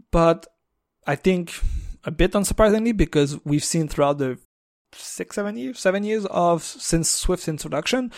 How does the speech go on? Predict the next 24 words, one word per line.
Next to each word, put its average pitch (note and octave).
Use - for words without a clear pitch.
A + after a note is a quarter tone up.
that D#3+
the D#3+
Swift -
team F#3+
and D3
the C#3
Swift -
community C#3+
is B2+
really C#3+
welcoming C#3+
this C3
feedback E3
and D3
kind D3+
of, C#3+
like, C3+
reconsidering A#3
decision A#3
that G3
may, D#3
may, G3+
may F3
make, F#3+